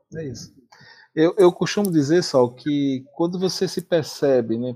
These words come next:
parte daquilo, é, você consegue,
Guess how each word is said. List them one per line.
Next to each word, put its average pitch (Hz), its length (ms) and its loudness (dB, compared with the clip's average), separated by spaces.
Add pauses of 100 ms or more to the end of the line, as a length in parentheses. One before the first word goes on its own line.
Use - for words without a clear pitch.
parte 131 360 2
daquilo, 127 720 -4 (880)
é, 131 640 0
você 135 260 -8
consegue, 139 1300 -4